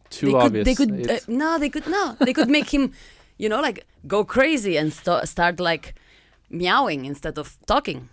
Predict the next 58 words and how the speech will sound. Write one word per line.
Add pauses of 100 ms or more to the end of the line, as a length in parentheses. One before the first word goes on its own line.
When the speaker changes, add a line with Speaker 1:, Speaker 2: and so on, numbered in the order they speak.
(200)
Speaker 2:
you
know?
Speaker 1:
<laughs>
Speaker 2:
Like,
they
could
do
anything,
and
they
just
choose
to
let
him
speak.
Oh,
that's
because
he's
a
son
of
God,
yeah? (180)
Speaker 1:
Mm-hmm. (300)
Speaker 2:
Mm,
how
convenient
is (180)
everything
for
conspiracy
theories.
Speaker 1:
But
he
is,
like,
an,
an
enlightened
warrior.
Maybe
he's,
like,
a
Jedi,
and
the
strongest
force,
the,
the
force
is
strong
within
him,